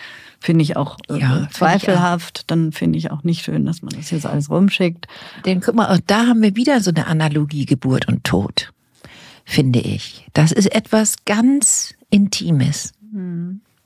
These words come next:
Speaker 2: Und ich bin ja manchmal so drastisch, dass ich sage, Sterben ist so privat wie Scheißen.
Speaker 1: Mhm.
Speaker 2: Dann nimmst du ja auch nicht unbedingt alle Leute mit. Das heißt,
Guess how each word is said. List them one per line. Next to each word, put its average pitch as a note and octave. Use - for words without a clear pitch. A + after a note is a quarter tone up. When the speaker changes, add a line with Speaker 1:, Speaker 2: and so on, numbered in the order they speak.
Speaker 2:
Und E3+
ich -
bin A3+
ja G#3
manchmal G3
so F#3+
drastisch, G#3
dass -
ich F#3+
sage, G3+
Sterben G3+
ist G3
so G3+
privat F#3+
wie F#3+
Scheißen. F#3
Speaker 1:
Mhm. F#3
Speaker 2:
Dann D3
nimmst E3+
du F3
ja E3+
auch F3+
nicht E3+
unbedingt C#3
alle C3
Leute C3+
mit. B2
Das D#3
heißt, E3+